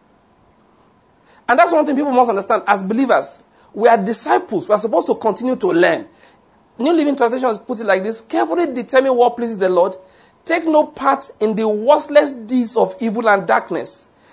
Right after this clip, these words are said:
That is, once you have determined that this does not please the Lord, please stop getting engaged in it.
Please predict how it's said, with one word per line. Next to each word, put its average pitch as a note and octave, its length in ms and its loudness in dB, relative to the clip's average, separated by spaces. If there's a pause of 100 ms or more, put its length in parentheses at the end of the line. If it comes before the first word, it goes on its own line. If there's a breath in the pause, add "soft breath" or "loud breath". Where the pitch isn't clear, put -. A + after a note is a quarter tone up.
(140 soft breath)
That G3+ 160 4
is, C4 160 -2
once D4 320 2
you C4 80 4
have G#3 180 2
determined C4+ 720 -2
that F#3+ 260 2
this C#4 180 0
does G#3+ 280 -4
not A#3 320 -4
please A#3 240 -6
the E3+ 80 0
Lord, E3+ 320 2 (260 loud breath)
please D#4+ 640 2 (160)
stop C#4 720 -2
getting A#3+ 320 -2
engaged E3+ 460 -2
in D3+ 140 0
it. - 200 -6